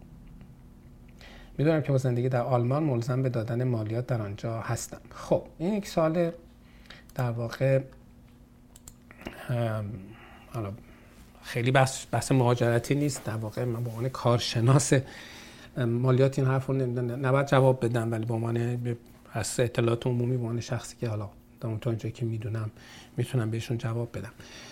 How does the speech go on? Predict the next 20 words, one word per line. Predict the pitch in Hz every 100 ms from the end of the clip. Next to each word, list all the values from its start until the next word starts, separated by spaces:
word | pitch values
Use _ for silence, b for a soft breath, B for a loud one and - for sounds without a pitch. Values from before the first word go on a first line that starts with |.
| B - -
<clears throat> | - 165 151 143 123
وقتی | 143 - 170
شما، | - 160 160 160 -
ام، | 139 135 135
می‌گن: | 131 151
«آیا | 151 156
باید | 151 151
مالیات | 151 139 127 139 143
در | 151 - 147 127
کانادا | - 120 131
مالیات | 143 123 117 135 135 -
بدهم؟» | 151 120 117 117 123 - B B B B B -
مالیات | 147 156 160 180 202 202 202
رو | 190 180
کسانی | - - 131 151 160 170
می‌دهند | 165 156 147 123 123 117 113 - -
که | - 156 127 123 165 B B B B B -
رزیدنت | 123 127 127 123 127 139 147 - 147
کانادا | 135 - 113 104 107
هستن. | 98 104 - -